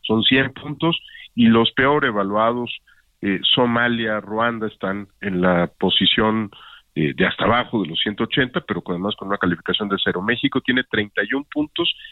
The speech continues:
y este es el tercer año consecutivo que obtenemos esta calificación,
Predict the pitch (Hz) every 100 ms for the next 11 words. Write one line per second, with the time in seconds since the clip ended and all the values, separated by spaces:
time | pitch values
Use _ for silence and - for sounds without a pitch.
0 | - _ 131 143 151 - 117 110 _ -
1 | 113 104 - 180 185 160 151 - 104 -
2 | 95 95 - 113 113 120 - 95 - 95
3 | 113 110 113 - 117 95 85 87 - 95
4 | 117 135